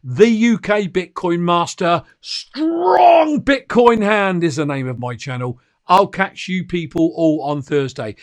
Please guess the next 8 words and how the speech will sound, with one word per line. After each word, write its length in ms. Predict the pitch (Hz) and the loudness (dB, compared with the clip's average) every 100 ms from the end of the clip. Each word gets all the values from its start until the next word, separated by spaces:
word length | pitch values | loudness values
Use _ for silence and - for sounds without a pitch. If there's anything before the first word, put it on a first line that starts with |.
| _ | _
Cheers, 260 | - 214 202 | 4 4 6
everyone. 540 | 214 214 208 220 180 - | 2 4 4 4 0 0
Take 260 | 220 208 | 0 0
care. 360 | - 208 208 - _ | 0 4 4 2 _
Stay 300 | - - 214 | -4 0 2
safe. 380 | 190 202 202 190 _ | 2 0 0 -2 _
Stay 340 | _ - 214 233 | _ 0 2 4
well. 420 | 196 190 190 180 | 2 4 4 0